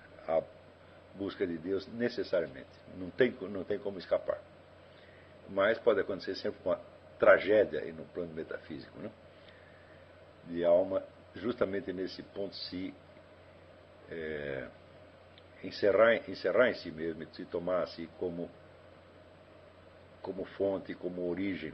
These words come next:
Esse é, é um problema. Eu nem sei como isso pode acontecer, mas acontece.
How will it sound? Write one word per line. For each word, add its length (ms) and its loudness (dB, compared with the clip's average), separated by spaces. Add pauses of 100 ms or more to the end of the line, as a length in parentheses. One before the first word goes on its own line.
(160)
Esse 200 -4
é, 500 -2 (1500)
é 80 -4
um 60 -4
problema. 420 2
Eu 100 2
nem 200 4
sei 200 -2
como 280 -2
isso 140 -8
pode 200 2
acontecer, 340 -4
mas 140 -4
acontece. 600 -4